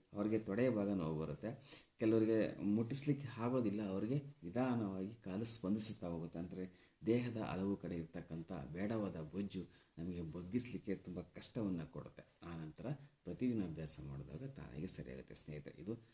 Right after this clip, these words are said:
ಅಭ್ಯಾಸದ ಎರಡನೇ ಹಂತವಾಗಿದೆ. ದಯವಿಟ್ಟು, ಆ, ನಮ್ಮ ಚಾನಲ್ನ ಸ-, ಸಬ್ಸ್ಕ್ರೈಬ್ ಮಾಡ್ಕೊಳ್ಳಿ. ನಾನು ಕೂಡ ಒಬ್ಬ ಸಾರಿಗೆ ನೌಕರ ಆಗಿದ್ದೀನಿ. ಆ, ಇದರಿಂದ ನಿಮಗೂ ಕೂಡ ಒಂದು ಆರೋಗ್ಯಕ್ಕೆ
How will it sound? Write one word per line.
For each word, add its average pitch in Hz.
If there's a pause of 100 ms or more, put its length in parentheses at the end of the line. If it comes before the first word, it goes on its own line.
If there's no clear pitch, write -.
(180)
ಅಭ್ಯಾಸದ 90 (320)
ಎರಡನೇ 104
ಹಂತವಾಗಿದೆ. 90 (100)
ದಯವಿಟ್ಟು, 101 (460)
ಆ, - (600)
ನಮ್ಮ 92
ಚಾನಲ್ನ 98
ಸ-, -
ಸಬ್ಸ್ಕ್ರೈಬ್ 87
ಮಾಡ್ಕೊಳ್ಳಿ. 87 (120)
ನಾನು 87
ಕೂಡ 85 (380)
ಒಬ್ಬ 80
ಸಾರಿಗೆ 85
ನೌಕರ 90
ಆಗಿದ್ದೀನಿ. 87 (500)
ಆ, 98
ಇದರಿಂದ 107
ನಿಮಗೂ 107
ಕೂಡ 107
ಒಂದು 98 (420)
ಆರೋಗ್ಯಕ್ಕೆ 87